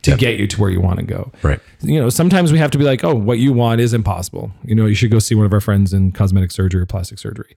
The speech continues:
Speaker 1: Or, "That's an unrealistic goal for this visit."
Speaker 2: Mm-hmm.
Speaker 1: But at the same time, it's like, get them on some great skincare, get their skin looking good,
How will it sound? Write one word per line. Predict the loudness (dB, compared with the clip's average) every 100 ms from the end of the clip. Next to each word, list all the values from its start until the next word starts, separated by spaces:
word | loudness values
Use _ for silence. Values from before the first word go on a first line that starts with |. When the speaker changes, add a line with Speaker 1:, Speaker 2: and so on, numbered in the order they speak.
| -20 -20 -20 _ _ -4
Speaker 1:
Or, | 0 2 0 -2 -8 _ _
"That's | -4 -2
an | -2
unrealistic | -2 0 -2 -2 -4 -8 -10 _ -16 -8
goal | -2 0 0 -2 -8 -14 -4
for | 0
this | 0 0
visit." | -4 -6 -10 -18 -6
Speaker 2:
Mm-hmm. | -2 0 0 -2 -2
Speaker 1:
But | 0
at | 0
the | 0
same | 0 0
time, | 2 2 2
it's | 0
like, | 0 0 -2
get | -4 0
them | 2
on | 2
some | 0
great | 2 0
skincare, | 0 -2 0 0 0
get | 0 0
their | 0
skin | 0 0 2
looking | 2 2 2
good, | 2 2 0 -2